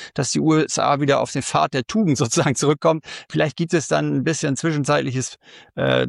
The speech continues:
zwischenzeitlichen politischen Rückenwind, aber im Grunde genommen sehe ich kurz, wenn man ganz, wenn man kurzfristig schaut, ein bis drei Jahre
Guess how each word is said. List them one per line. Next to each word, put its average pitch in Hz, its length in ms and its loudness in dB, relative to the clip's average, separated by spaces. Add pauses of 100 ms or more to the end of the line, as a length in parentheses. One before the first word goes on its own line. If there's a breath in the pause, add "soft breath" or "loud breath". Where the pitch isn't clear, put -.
zwischenzeitlichen 143 600 -2
politischen 147 460 0
Rückenwind, 131 480 0
aber 127 340 2
im 139 120 -4
Grunde 170 260 2
genommen 147 220 0
sehe 135 140 0
ich - 140 -6
kurz, - 380 -2 (220)
wenn 127 140 0
man 127 160 2
ganz, 131 200 -2 (100)
wenn 127 160 0
man 117 100 0
kurzfristig 180 540 -2
schaut, 135 260 0
ein 131 160 0
bis 123 140 -4
drei 147 180 0
Jahre 143 320 2